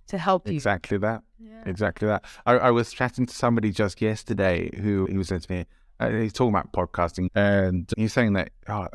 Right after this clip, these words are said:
Speaker 2: so what you've been doing?" He said, "I've been doing all these lives and stuff." And say, "Yeah, I did that too, but I wasn't really getting any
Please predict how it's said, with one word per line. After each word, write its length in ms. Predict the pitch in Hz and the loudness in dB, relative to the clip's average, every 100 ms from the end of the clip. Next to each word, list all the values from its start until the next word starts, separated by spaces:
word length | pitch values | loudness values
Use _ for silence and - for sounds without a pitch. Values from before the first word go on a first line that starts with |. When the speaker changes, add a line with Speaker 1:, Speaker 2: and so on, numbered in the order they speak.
| 101 | -6
Speaker 2:
so 100 | 113 | 0
what 80 | 120 | 0
you've 120 | 104 | 0
been 100 | 98 | 0
doing?" 140 | 107 | 2
He 60 | 95 | 0
said, 100 | 82 | 0
"I've 80 | 87 | -2
been 120 | 90 | -2
doing 120 | 92 | -2
all 60 | 87 | -2
these 240 | 85 82 | -4 -2
lives 320 | 92 90 87 - | 0 0 -2 -4
and 100 | 85 | -6
stuff." 280 | 76 67 - | -4 -4 -6
And 100 | 87 | -10
say, 200 | - 190 | -4 2
"Yeah, 120 | 160 | 2
I 80 | 147 | 2
did 180 | - | 0
that 200 | 95 78 | 0 0
too, 180 | - 87 | 0 0
but 120 | 78 | 2
I 40 | 71 | 0
wasn't 260 | 92 85 | 0 -2
really 160 | 69 82 | -4 -4
getting 440 | 82 82 85 85 - - - _ - - | -2 -2 0 -4 -6 -16 -20 _ -6 2
any 360 | 98 92 90 | 4 4 0